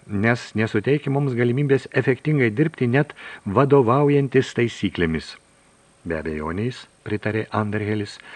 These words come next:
Sherlockas Holmesas pasakytų, kad vadovaujasi logikos taisyklėmis. Gal ir jo būtų tiesa, atsakė policininkas, bet aš turėjau galvoje kolektyvinės taisyklės.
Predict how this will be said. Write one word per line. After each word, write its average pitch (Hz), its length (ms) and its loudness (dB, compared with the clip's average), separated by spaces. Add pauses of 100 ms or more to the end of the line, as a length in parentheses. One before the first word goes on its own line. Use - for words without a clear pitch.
(260)
Sherlockas 160 500 2
Holmesas 151 580 0
pasakytų, 123 560 -4
kad - 280 -2 (460)
vadovaujasi 123 1120 2
logikos 95 840 0
taisyklėmis. 82 840 -6 (340)
Gal 80 260 -2
ir 90 120 -4
jo 151 160 0
būtų 82 280 -6
tiesa, 92 420 -2 (440)
atsakė 107 540 -6
policininkas, 120 680 -4 (320)
bet 104 260 2
aš 123 160 2
turėjau 120 360 6
galvoje 113 520 4
kolektyvinės 120 800 -2
taisyklės. 82 640 -6